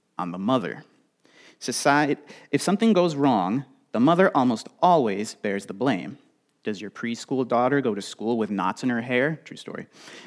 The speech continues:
Why didn't her mom brush it or put it up? Do the kids eat fast food four nights a week? Why can't mom get it together and make healthy meals for her kids every night?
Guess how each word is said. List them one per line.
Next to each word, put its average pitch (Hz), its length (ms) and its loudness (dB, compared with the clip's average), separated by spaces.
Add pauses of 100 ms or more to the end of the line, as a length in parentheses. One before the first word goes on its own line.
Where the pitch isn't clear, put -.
Why 101 240 0
didn't 127 260 4
her 165 140 2
mom 160 340 6
brush 151 300 4
it 123 100 2
or 101 100 0
put 127 180 0
it 165 100 6
up? - 240 4 (640)
Do 131 120 0
the 113 100 0
kids 160 320 0
eat 139 180 -2
fast 139 360 0
food 147 260 0
four 127 180 0
nights 127 260 2
a 120 60 -2
week? 139 380 -2 (260)
Why 98 220 0
can't 127 300 -2
mom 139 260 6
get 139 160 6
it 151 100 0
together 170 440 4
and 101 140 -2
make 110 180 -2
healthy 123 280 0
meals 147 240 2
for 156 140 -4
her 165 120 -2
kids 226 280 -2
every 107 200 0
night? 87 220 -10